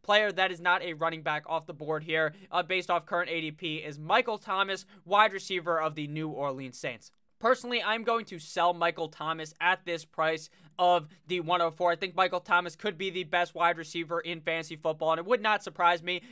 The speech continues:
due to the extreme amount of volume given to Michael Thomas by Drew Brees. Drew Brees literally just fucking puts the glasses on, locks and loads on him, and just throws the ball to the guy a zillion times every single game.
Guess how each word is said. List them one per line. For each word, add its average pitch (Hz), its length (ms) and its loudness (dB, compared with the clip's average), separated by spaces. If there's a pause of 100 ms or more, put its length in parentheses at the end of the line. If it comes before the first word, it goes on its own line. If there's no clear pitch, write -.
due 254 160 -4
to 269 100 -10
the 220 160 -6
extreme 180 500 -6
amount 170 300 2
of 156 100 -2
volume 160 500 0 (260)
given 220 400 2 (160)
to 202 200 -6
Michael 180 360 4
Thomas 165 360 -2
by 170 240 4
Drew 165 240 -4
Brees. 165 360 -2 (220)
Drew 214 200 -4
Brees 196 340 -4
literally 208 340 -2
just 190 200 -8
fucking 185 320 -2
puts - 220 -4
the 214 100 -6
glasses 170 540 2
on, 175 180 0
locks 180 420 -2
and 190 120 -8
loads 175 260 0
on 175 160 6
him, 175 80 -2 (160)
and 220 120 -2
just 220 180 -8
throws 233 220 2
the 208 80 -10
ball 185 240 2
to 196 120 -6
the 190 80 -4
guy 175 220 6
a 175 140 0
zillion 175 440 -2
times 165 380 -4
every 165 220 -4
single 160 220 -8
game. 156 340 -2